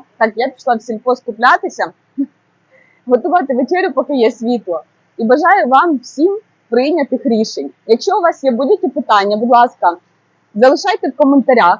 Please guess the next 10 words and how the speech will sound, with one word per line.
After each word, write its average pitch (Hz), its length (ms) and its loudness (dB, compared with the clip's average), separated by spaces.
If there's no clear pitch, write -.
підписуйтесь 277 680 -2
на 269 80 -2
мій 277 140 2
канал 277 460 0
і - 20 2
будемо 240 400 0
далі 247 320 6
розбиратися, 226 720 0
що 302 360 4
ж 330 200 -10